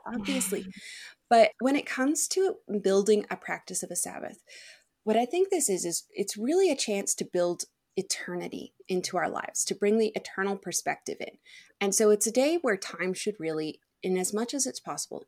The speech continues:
Speaker 1: stand still, not looking backwards and not looking forwards. We're not trying to catch up on Sundays, and we're not trying to get ahead.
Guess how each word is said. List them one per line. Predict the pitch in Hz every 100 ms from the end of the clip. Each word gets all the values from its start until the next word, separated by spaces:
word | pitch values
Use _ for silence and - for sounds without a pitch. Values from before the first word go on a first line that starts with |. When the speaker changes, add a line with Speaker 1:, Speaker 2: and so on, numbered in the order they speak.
| _
Speaker 1:
stand | - - 208 269
still, | - - - - - _ - _ _ -
not | 196 240 330 - -
looking | 214 202 196 190
backwards | 160 156 165 156 - - _
and | 208 208
not | 214 294
looking | 285 285 226
forwards. | - - 180 175 - - -
We're | 190
not | 196 359 -
trying | 339 330 285
to | 226
catch | - - 202 -
up | 170 -
on | 151 180
Sundays, | - 139 - - - - - _
and | 185
we're | 196
not | 196 202 202
trying | - 185 180 175
to |
get | 170 151
ahead. | 151 -